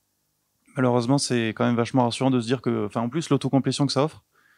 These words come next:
c'est quand même cool, euh, de se dire qu'on peut autocompléter pour les récupérer et sans faire d'erreur de typo. Et donc, euh, c'est vrai que ça apporte une certaine couche de sécurité, euh, mais c'est juste que pour des étudiants qui voudraient commencer à se lancer,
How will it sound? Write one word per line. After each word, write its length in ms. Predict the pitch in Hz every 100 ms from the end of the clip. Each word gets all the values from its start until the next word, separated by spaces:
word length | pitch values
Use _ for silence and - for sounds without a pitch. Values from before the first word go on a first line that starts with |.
| - _ _ -
c'est 120 | 139
quand 140 | 143
même 180 | 143 135
cool, 300 | - 165 160 -
euh, 180 | 117 113
de 140 | 113
se 60 | 113
dire 180 | 139 135
qu'on 260 | 131 123
peut 120 | 120
autocompléter 580 | 127 127 127 127 123 143
pour 140 | - 120
les 80 |
récupérer 500 | 113 113 - 120 139
et 60 | 123
sans 180 | - 127
faire 160 | 139
d'erreur 260 | 123 120 127
de 80 | 113
typo. 420 | - 107 117 139 _ _ _ _ _ _ -
Et 100 | 120
donc, 240 | 107 110 120
euh, 160 | 110
c'est 140 | 104 120
vrai 80 | 135
que 60 |
ça 100 | 123
apporte 280 | 107 - -
une 80 | 123
certaine 320 | 123 113 120
couche 200 | - 135
de 60 | 120
sécurité, 460 | - - 117 110
euh, 280 | 127 113 104 101 _ _ -
mais 60 |
c'est 140 | 107 123
juste 160 | 143
que 80 | -
pour 260 | 117 - 135
des 140 | 135
étudiants 400 | 131 127 131 147 - _
qui 80 | -
voudraient 300 | 113 117 117
commencer 380 | 135 127 - 135
à 220 | 123 110
se 140 | -
lancer, 340 | 117 113 131